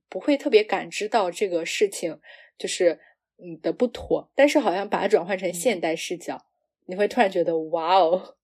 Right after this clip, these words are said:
Speaker 1: 她曾经跟我好闺蜜谈婚论嫁哎。
Speaker 2: 对呀。
Speaker 1: 嗯。
Speaker 2: 她，那她怎么会纳入我的择偶
Speaker 1: 标准呢？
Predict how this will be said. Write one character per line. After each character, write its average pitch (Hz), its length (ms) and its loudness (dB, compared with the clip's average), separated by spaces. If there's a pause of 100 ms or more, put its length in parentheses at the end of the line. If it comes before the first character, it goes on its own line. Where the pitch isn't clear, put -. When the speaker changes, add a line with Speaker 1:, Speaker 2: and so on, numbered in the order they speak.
(240)
Speaker 1:
她 254 160 4
曾 185 300 0
经 226 180 -2
跟 233 200 12
我 190 80 6
好 151 180 0
闺 185 200 2
蜜 202 120 -4
谈 156 260 -8
婚 196 200 -2
论 185 160 -2
嫁 170 180 6
哎。 - 240 -12 (1000)
Speaker 2:
对 180 180 -8
呀。 151 200 -10 (320)
Speaker 1:
嗯。 165 360 -18
Speaker 2:
她， 233 220 -8
那 226 160 -4
她 214 160 -6
怎 208 140 -8
么 156 140 -8
会 202 220 -6
纳 196 200 -2
入 185 240 -10
我 160 140 -2
的 156 160 -2
择 156 340 -4
偶 165 360 -2 (600)
Speaker 1:
标 175 220 6
准 - 300 2
呢？ 151 80 -16